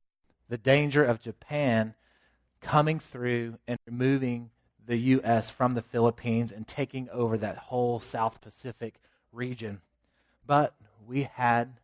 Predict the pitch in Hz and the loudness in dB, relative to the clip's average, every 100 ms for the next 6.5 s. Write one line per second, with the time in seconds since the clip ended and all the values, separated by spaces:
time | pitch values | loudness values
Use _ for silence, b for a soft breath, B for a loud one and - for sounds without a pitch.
0 | _ - 120 123 135 143 151 135 - 117 | _ -20 -8 -2 -2 0 0 -2 -12 -14
1 | 104 - - _ _ _ - 123 127 117 | -14 -18 -20 _ _ _ -14 0 2 4
2 | 127 123 120 - 120 120 117 117 - b | 4 2 2 -4 -2 0 0 -2 -6 b
3 | b - 113 113 104 98 92 98 - _ | b 0 6 6 6 2 -4 -12 -16 _
4 | _ _ _ _ _ _ 90 _ _ _ | _ _ _ _ _ _ -20 _ _ _
5 | 110 131 107 92 98 b b - 110 101 | 0 2 2 -2 -14 b b -14 -14 -12
6 | 104 107 95 92 92 | -10 -8 -8 -12 -20